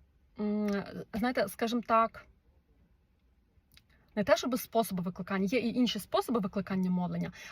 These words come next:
але є інші, е, думки щодо викликання мовлення не як формату ехореакції, а як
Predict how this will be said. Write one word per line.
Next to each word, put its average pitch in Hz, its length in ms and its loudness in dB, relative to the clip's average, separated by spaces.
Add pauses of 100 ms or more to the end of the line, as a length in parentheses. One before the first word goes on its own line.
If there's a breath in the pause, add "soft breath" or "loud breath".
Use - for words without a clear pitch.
але 226 400 4
є 233 480 0
інші, 233 600 0 (240 loud breath)
е, 202 140 0
думки 233 580 6
щодо 196 300 -2
викликання 202 500 0
мовлення 285 680 4
не 247 280 4
як 359 160 -4
формату 285 560 2
ехореакції, 226 880 0 (100)
а 233 180 8
як 190 460 6